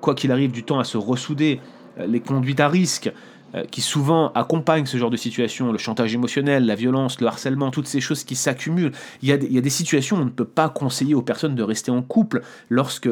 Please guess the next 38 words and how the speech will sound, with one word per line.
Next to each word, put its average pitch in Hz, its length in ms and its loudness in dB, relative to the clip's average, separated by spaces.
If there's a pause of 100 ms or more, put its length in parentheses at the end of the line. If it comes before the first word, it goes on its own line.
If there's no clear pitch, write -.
(280)
la 117 100 2
relation 120 400 2
devient 117 260 0
toxique 131 440 -4
au 120 40 2
point 139 220 -2
que 123 100 -4
la 110 120 0
personne 127 340 -2
pense 120 180 -2
en 117 60 -4
suicide 139 460 -2
ou 117 60 0
qu'elle 110 180 -2
est 110 40 -2
battue, 156 360 0
par 107 160 -2
exemple, 101 320 -4
vous 101 80 -6
voyez. 123 320 0 (480)
Euh, 98 160 -4 (520)
les 127 160 2
racines 151 440 2
d'amertume 143 520 -2
qui - 120 -6
sont 131 180 -4
la 117 100 2
source 180 360 -2
de 127 80 2
telles 123 160 0
situations 127 580 -2 (440)
peuvent 135 200 0
produire 139 320 0
des 123 80 0
rejetons 151 540 0
dans 117 100 0
la 104 100 0
communauté. 104 520 -6